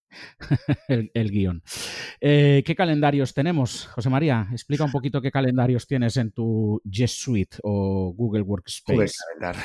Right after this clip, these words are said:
Speaker 2: Vale, pues mira, tengo tres. <laughs> Tengo tres. Uno, el profesional, eh,
Speaker 1: Vale.
Speaker 2: otro, el personal,
Speaker 1: Vale.
Speaker 2: y luego tengo otro que le llamo Time Maps. Eh, bueno, me sirven un poco como,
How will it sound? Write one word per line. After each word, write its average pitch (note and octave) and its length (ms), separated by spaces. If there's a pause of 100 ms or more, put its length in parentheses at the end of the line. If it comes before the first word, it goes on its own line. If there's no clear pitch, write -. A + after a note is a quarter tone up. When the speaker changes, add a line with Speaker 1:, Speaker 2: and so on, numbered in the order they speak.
(100)
Speaker 2:
Vale, F#2 440 (100)
pues C3 160
mira, C#4 200
tengo D#3+ 180 (160)
tres. A#2 140 (100)
<laughs> - 840
Tengo - 220
tres. - 580 (880)
Uno, C3 340 (120)
el G#2 500
profesional, A2+ 640 (1200)
eh, G#2+ 260
Speaker 1:
Vale. F#2+ 200
Speaker 2:
otro, G#3+ 120 (360)
el F2 540 (100)
personal, B2+ 600 (840)
Speaker 1:
Vale. E2+ 260
Speaker 2:
y C3+ 80
luego D#3 320
tengo C#3+ 340
otro C3+ 380
que F2 160
le F2 120
llamo A2+ 840
Time A#2+ 320
Maps. B2 640 (160)
Eh, G#1+ 440
bueno, - 320
me G#2 60
sirven G#2 340
un G2+ 120
poco G2+ 400
como, F2+ 500